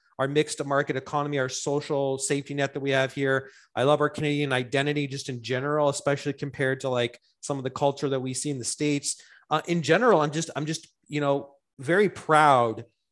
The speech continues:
of, of my identity as a Canadian.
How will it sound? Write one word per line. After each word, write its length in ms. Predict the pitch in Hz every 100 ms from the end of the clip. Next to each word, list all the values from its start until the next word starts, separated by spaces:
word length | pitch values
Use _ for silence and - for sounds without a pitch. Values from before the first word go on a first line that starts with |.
| _ _ -
of, 440 | 135 139 135 127 -
of 200 | 147 135
my 200 | 143 139
identity 600 | 127 147 147 143 135 131
as 160 | 120 120
a 60 |
Canadian. 500 | - 139 131 127 113